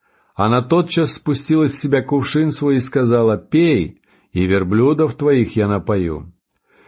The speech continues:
И я пил, и верблюдов она напоила. Я спросил её и сказал, «Чья ты дочь?» Она сказала, «Дочь Вафуила, сына Нахорова, которого родила ему Милка».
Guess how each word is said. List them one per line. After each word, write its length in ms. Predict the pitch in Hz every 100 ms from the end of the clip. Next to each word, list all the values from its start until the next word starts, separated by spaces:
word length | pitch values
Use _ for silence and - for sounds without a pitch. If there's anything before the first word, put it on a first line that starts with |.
| _ _ _
И 160 | 104
я 180 | 107 110
пил, 580 | - 117 120 139 147 135 _ _
и 120 | 104
верблюдов 640 | 110 117 104 120 131 123 120
она 240 | 101 98
напоила. 840 | 98 87 95 87 85 82 73 78 - _ _ _
Я 200 | 90 98
спросил 580 | 98 - 90 - 107 135
её 400 | 139 104 85 76 -
и 80 | 101
сказал, 600 | 85 - 98 85 80 73
«Чья 320 | - 117 156
ты 140 | 175 165
дочь?» 460 | 127 87 76 - - _ _ _ _ _
Она 260 | - 98 107
сказала, 680 | - 131 127 143 131 85 - _ _
«Дочь 340 | 92 127 156 139
Вафуила, 640 | 147 123 147 156 180 170
сына 400 | 123 - 170 147
Нахорова, 720 | 127 123 127 143 160 156 156 151 -
которого 560 | - 127 147 143 139 131
родила 460 | 123 117 110 113
ему 240 | 117 110 113
Милка». 580 | 107 92 82 80 76